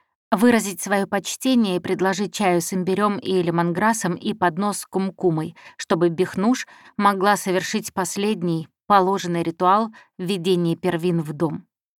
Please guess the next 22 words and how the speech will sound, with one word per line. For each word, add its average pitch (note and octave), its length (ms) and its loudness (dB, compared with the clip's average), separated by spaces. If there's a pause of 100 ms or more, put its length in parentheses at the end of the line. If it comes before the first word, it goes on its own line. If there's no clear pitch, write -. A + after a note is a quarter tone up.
(380)
Первин G#3+ 420 4
затаила F#3 440 -2
дыхание, E3 540 -2
когда E3+ 400 0
свекровь G3+ 560 -2
погрузила F#3 580 0
палец G3 460 0
в - 100 -20
кумкуму F3+ 640 -2 (300)
и G#3+ 100 2
дотронулась F3 680 2
до D3+ 100 -4
ее E3+ 300 2
лба. D3+ 340 -4 (560)
Бехнуш G#3+ 480 0
произнесла F#3 600 0
длинную F3 440 2
молитву F3 580 0 (260)
по-авестийски, F3 1000 -2 (160)
добавив F3 480 0
в - 60 -20
конце: E3+ 540 -6